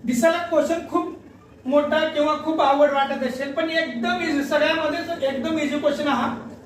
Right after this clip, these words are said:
कशा प्रकारे बघा, चारशे रुपये किमतीच्या पन्नास गोण्या खरेदी केल्या, तर कळतं, आणि त्या गोण्या पंचवीस हजार रुपयाला, पंचवीस हजार किमतीला विकल्या, तर होणारा नफा किंवा तोटा किती?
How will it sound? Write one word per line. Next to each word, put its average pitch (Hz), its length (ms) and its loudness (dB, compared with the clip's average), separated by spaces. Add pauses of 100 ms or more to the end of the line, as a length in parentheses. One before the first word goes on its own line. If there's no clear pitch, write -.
(260)
कशा 311 220 4
प्रकारे 269 340 0
बघा, 190 160 -4 (560)
चारशे 285 300 0
रुपये 330 320 2
किमतीच्या 254 520 -2 (320)
पन्नास 294 420 0
गोण्या 294 280 2
खरेदी 254 260 -2
केल्या, 233 280 -2 (200)
तर 311 160 0
कळतं, 320 460 0 (720)
आणि 294 320 2 (440)
त्या 311 140 4 (100)
गोण्या 302 260 2 (140)
पंचवीस 302 420 0
हजार 294 300 4
रुपयाला, 285 420 2 (680)
पंचवीस 262 280 -2
हजार 294 260 4
किमतीला 294 460 0
विकल्या, 311 340 0 (720)
तर 330 180 2
होणारा 277 420 2
नफा 302 420 0 (420)
किंवा 302 220 2 (100)
तोटा 330 260 2
किती? - 380 -4